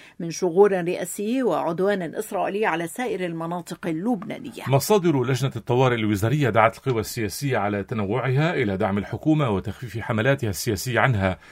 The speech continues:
Speaker 2: بحيث أن الوطن لا يحتمل أي اهتزاز داخلي وخصومات بين أبناء الوطن الواحد،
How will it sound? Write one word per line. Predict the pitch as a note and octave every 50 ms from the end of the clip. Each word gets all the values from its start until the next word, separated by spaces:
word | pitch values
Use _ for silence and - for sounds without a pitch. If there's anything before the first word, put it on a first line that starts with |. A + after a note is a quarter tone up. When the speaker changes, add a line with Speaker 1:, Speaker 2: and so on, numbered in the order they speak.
| - - - - -
Speaker 2:
بحيث | C3+ - - E3+ C3+ -
أن | D3+ D3+ C#3 C3+
الوطن | C3 A2+ A2 D3 D3 - D3+ C3
لا | A#2+ A2+ G#2+
يحتمل | A2 A2 - - - C3 C3 B2 A2 A2+ A#2+
أي | A2+ G#2+ G2+
اهتزاز | F#2 - A#2+ G2+ G2+ C#3 C3+ A#2 G2
داخلي | G#2 G2+ F#2 G2+ F#2 - - A2+ B2 C3 C3 B2
وخصومات | G#2+ F#2+ E2+ - G#2 - - A2+ A#2 C#3+ - - - A#2+ A2+ G#2 - - - - - _ _
بين | C3 C3 A#2+ A#2
أبناء | A#2 A2+ G2 G2 A#2+ C3+ C3+
الوطن | A#2+ A2+ G#2+ C#3+ D#3+ - C#3+ B2+
الواحد، | A#2 G#2 A2 C3 C3 - - G#2+ G#2 F2+